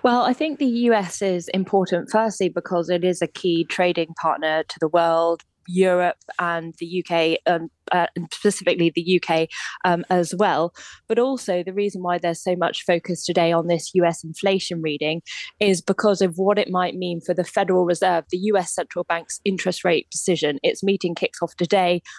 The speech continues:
We'll get the decision tomorrow. And other central banks around the world often look to the Fed and take their cues around how concerned, uh, the Fed is about inflation, and then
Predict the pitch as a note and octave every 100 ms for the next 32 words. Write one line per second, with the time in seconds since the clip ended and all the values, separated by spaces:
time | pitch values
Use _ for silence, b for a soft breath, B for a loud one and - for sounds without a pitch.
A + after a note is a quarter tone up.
0 | B F#3+ F#3 - F3+ F3 - E3+ E3+ -
1 | F3+ G3+ G3 C#3 D#3 B B B - F#3
2 | - A3+ A#3 - G3 - F3 D#3+ D3+ -
3 | F3+ E3+ E3+ D#3+ F3+ E3+ E3 - F3+ -
4 | F3 G3 G#3 - F3+ E3 E3 D#3 D#3+ E3
5 | G#3 - F3+ E3+ - - F#3+ D#3+ D#3+ D#3
6 | B B B F3 F3 E3 E3 - G3+ F#3+
7 | F#3 F3 E3+ - G#3 G3+ D#3+ E3+ E3+ -
8 | B B - E3 F3 - F3+ E3+ D#3+ D#3+
9 | E3+ E3+ - F3 D#3 - E3 D#3+ - F3
10 | F3 E3 E3+